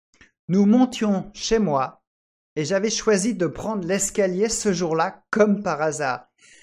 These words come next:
Malheureusement pour mes amis, ils sont restés bloqués dans l'ascenseur. Mais je pouvais quand même leur parler et je les voyais. Mais ils n'avaient vraiment pas assez d'espace pour <laughs> s'échapper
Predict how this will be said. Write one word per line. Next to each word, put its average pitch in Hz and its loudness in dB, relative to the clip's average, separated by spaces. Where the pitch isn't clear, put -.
Malheureusement 233 4
pour 185 -2
mes 185 0
amis, 175 -2
ils 151 -8
sont 214 -2
restés 185 0
bloqués 175 -2
dans 175 -6
l'ascenseur. 143 -8
Mais 165 0
je 127 -12
pouvais 151 -2
quand 143 -8
même 147 -4
leur 117 -8
parler 202 -2
et 190 -4
je 185 -2
les 233 4
voyais. 202 0
Mais 190 2
ils 220 2
n'avaient 233 2
vraiment 247 2
pas 214 -2
assez 208 0
d'espace 226 0
pour 185 -6
<laughs> - -20
s'échapper - -4